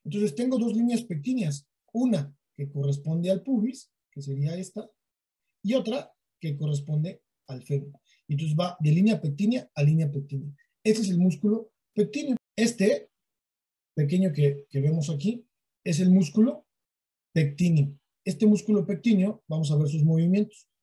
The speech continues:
¿sí? Y aquí tengo el primer movimiento, que es el movimiento, fíjense, ahí está abducción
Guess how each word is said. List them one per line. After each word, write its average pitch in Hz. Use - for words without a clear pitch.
¿sí? -
Y 147
aquí 143
tengo 180
el 147
primer 156
movimiento, 185
que 160
es 151
el 170
movimiento, 151
fíjense, 143
ahí 170
está 190
abducción 156